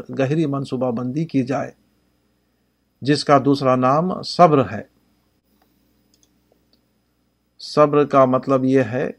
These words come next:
کہ فریق ثانی کو فوری طور پر خود جواب دینے کے بجائے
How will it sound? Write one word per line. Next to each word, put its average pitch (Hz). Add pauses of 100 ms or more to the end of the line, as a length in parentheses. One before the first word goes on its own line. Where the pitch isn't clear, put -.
(800)
کہ 151
فریق 147 (180)
ثانی 139
کو 160
فوری 165
طور 143
پر 135
خود 156
جواب 139
دینے 131
کے 127
بجائے 123